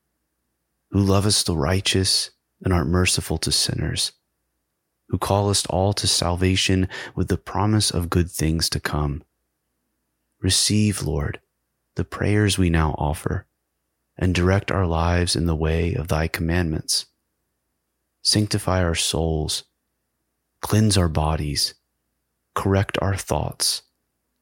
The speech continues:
purify our minds, and deliver us from all affliction, evil, and illness. Surround us with thy holy angels, that, guarded and instructed by their forces,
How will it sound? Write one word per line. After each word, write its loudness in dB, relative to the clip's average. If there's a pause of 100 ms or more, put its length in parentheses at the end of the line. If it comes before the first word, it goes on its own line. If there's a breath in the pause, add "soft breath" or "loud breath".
(380)
purify 2
our 2
minds, 4
and -2
deliver 0
us 0
from -2
all -2
affliction, -4 (580)
evil, 0
and -4
illness. -2 (1040 loud breath)
Surround 2
us 0
with -2
thy 0
holy 0
angels, -2 (760)
that, -2
guarded 4
and 0
instructed 0
by -2
their 0
forces, -2